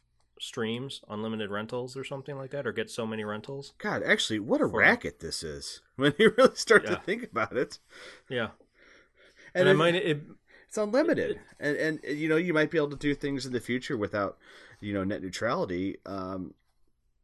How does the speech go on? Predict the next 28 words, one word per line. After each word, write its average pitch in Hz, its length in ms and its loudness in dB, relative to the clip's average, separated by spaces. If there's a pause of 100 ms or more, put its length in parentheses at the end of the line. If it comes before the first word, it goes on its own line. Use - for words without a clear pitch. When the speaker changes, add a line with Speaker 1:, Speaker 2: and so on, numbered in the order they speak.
(300)
Speaker 2:
as 120 220 0
well 139 320 4
to 117 100 -4
add 104 140 2
another 139 320 2
couple 95 400 -4
dollars 85 480 -6
on, 82 220 -8
you 90 80 -8
know, 104 240 -2
as 117 100 -6
far 104 240 0
as 98 140 -4 (320)
the 123 80 -4
Speaker 1:
Exactly. 117 340 2
Speaker 2:
speed 233 140 2
of 156 100 0
it 92 160 -2
goes. 82 420 -8
I 95 80 -4
mean, 92 460 -6
um, 92 400 -10 (880)
Speaker 1:
Yeah. 127 220 -2
Speaker 2:
wow, 139 300 4
th-, 104 240 0
this 143 200 -4
is, 147 140 -6
like, 131 240 0